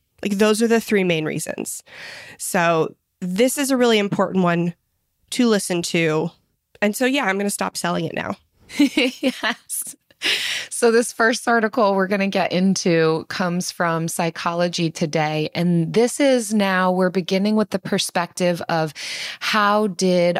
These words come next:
Speaker 2: our parents' views on and approaches to money impact us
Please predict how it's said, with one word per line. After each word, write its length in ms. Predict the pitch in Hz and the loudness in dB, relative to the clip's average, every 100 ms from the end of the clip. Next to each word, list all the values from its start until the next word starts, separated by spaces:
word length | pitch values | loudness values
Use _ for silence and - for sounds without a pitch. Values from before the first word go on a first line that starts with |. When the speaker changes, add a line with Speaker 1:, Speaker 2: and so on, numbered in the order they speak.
| - | -2
Speaker 2:
our 200 | 175 170 | -2 -2
parents' 720 | - - 175 175 165 - - | -2 -2 0 0 0 -4 -8
views 680 | 147 160 185 190 202 202 - - | -4 0 2 4 4 2 -2 -2
on 420 | 175 170 170 175 | 2 2 2 0
and 140 | - | 0
approaches 640 | 165 - - 175 - 175 - | -2 -2 -2 -2 0 -4 -2
to 120 | 185 | 0
money 580 | 170 156 151 170 196 226 | 2 2 2 2 0 0
impact 520 | 185 170 - 160 160 - _ | 0 0 -2 -6 -6 -16 _
us 480 | 165 - - - | -2 -2 -6 -8